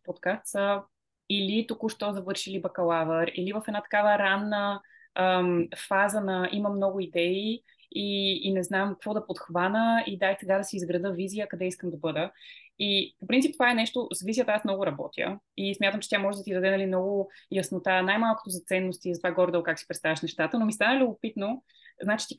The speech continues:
първата година, която спомена, е две хиляди и тринайсета, тогава почва блога. Ако те върна две хиляди и девета, две хиляди и десета, имала ли си визията на това: „Аз ще бъда здравен психолог, ам, и ще се занимавам с това, с което се занимавам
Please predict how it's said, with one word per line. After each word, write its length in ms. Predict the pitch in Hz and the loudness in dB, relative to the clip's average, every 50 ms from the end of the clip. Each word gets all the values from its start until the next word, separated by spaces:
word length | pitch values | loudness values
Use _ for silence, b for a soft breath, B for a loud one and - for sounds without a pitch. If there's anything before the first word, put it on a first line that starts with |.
| - _ | -4 _
първата 280 | - 233 247 254 262 | 2 4 4 4 4
година, 260 | 208 196 185 214 220 - | 2 2 0 0 0 0
която 200 | - 208 208 - | 0 0 0 -2
спомена, 260 | - 196 185 190 208 | -4 -2 0 2 0
е 40 | 208 | 0
две 120 | 180 196 | 0 -2
хиляди 80 | 196 190 | -4 -2
и 20 | |
тринайсета, 480 | - 175 175 165 156 151 147 147 - - | 0 2 2 4 4 4 2 0 -2 -2
тогава 260 | 165 160 175 190 180 | 2 4 4 4 4
почва 280 | - 180 180 - - 180 | 2 0 0 0 -2 -4
блога. 420 | 156 - 156 147 143 135 - - - - _ B B B B B B | -2 -2 0 0 0 0 -2 -6 -10 -12 _ B B B B B B
Ако 180 | - 170 170 - | -4 -4 -4 -2
те 80 | - 165 | -2 0
върна 560 | 151 175 247 254 254 240 240 247 240 240 233 190 | 4 6 6 6 6 4 2 0 0 0 -2 -4
две 160 | 175 180 190 | -4 -2 -2
хиляди 120 | 190 196 | 0 0
и 40 | 170 | 2
девета, 380 | 180 170 147 151 151 151 - 156 | 0 0 2 0 -2 -2 -2 -4
две 160 | 143 - 151 | -4 -2 0
хиляди 100 | 151 147 | 0 0
и 20 | |
десета, 600 | 143 147 - - 160 151 147 - - - - - 196 - _ _ _ _ _ _ _ | -2 -4 -4 -4 -4 -4 -4 -4 -6 -8 -8 -8 -10 -16 _ _ _ _ _ _ _
имала 320 | - 214 226 247 262 262 277 | 2 4 8 8 8 8 8
ли 100 | 277 277 | 8 6
си 200 | 277 269 226 190 | 4 4 2 2
визията 360 | 180 214 208 214 208 - - | 2 0 0 0 -2 0 0
на 100 | 190 175 | 0 0
това: 200 | 165 - 202 185 - | 2 2 0 2 2
„Аз 160 | 214 226 - | 2 2 2
ще 200 | - - - 190 | 0 -2 -4 -2
бъда 180 | 175 202 190 202 | -2 -2 -2 0
здравен 340 | 170 160 180 180 180 180 175 | 2 4 4 4 4 2 0
психолог, 560 | - - - - - 165 160 165 175 170 - - B B B B B B 123 B | -2 -8 -8 -2 2 4 4 4 4 2 -2 -10 B B B B B B -4 B
ам, 680 | - 175 180 175 175 175 170 170 170 170 165 165 160 156 170 - - | 2 4 6 6 6 6 6 6 6 6 6 4 4 2 -2 -4 -6
и 100 | - 196 | -4 -4
ще 160 | 208 - 190 196 | -4 -2 -2 0
се 80 | 185 | 4
занимавам 520 | 170 180 175 175 170 160 160 160 156 165 180 | 6 6 6 8 8 6 6 6 4 4 2
с 140 | - 175 165 156 - - - - - - _ _ _ - | 2 2 2 4 2 2 0 -2 -10 -14 _ _ _ 2
това, 200 | 214 170 160 165 | 4 4 4 6
с 60 | - | 6
което 140 | 175 160 147 | 4 4 4
се 40 | |
занимавам 380 | 156 165 156 156 156 147 151 156 | 4 4 4 6 4 2 2 0